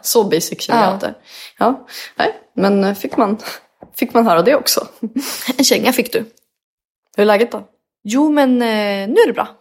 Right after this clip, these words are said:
Speaker 1: Mm.
Speaker 2: Men jag har haft världens jävla P M S-vecka.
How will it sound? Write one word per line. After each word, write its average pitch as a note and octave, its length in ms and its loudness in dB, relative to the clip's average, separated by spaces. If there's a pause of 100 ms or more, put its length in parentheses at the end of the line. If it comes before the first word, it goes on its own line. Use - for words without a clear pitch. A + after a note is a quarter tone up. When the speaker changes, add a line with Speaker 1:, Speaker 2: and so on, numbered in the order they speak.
(120)
Speaker 1:
Mm. F4 180 0 (260)
Speaker 2:
Men G3+ 140 -6
jag G#3 60 0
har - 20 -6
haft G3+ 180 -6
världens F#3 600 0
jävla F3 220 -2
P F3+ 140 -4
M E3+ 120 -4
S-vecka. - 600 -6